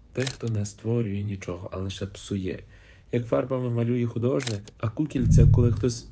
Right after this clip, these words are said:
вилив пляму на полотно. Винний не пензель і не полотно, а той, хто зіпсував. У цій притчі Ісус закликає до терпіння і до віри. Не все зло буде знищено одразу,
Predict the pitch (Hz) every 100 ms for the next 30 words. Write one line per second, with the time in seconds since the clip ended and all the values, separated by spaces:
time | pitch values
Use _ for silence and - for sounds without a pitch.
0 | - 123 123 107 120 113 110 98 92 87
1 | 85 101 85 71 - - - - 120 123
2 | 117 104 98 101 110 110 98 90 101 98
3 | 90 92 92 - 95 - - 98 - 98
4 | 95 95 - 95 90 - - _ _ -
5 | - - - 123 151 139 147 143 131 117
6 | - 131 120 - 110 113 117 110 107 95
7 | 92 98 110 110 104 117 117 - - _
8 | - 131 - 175 131 131 120 110 107 104
9 | 107 - 104 98 95 - 78 -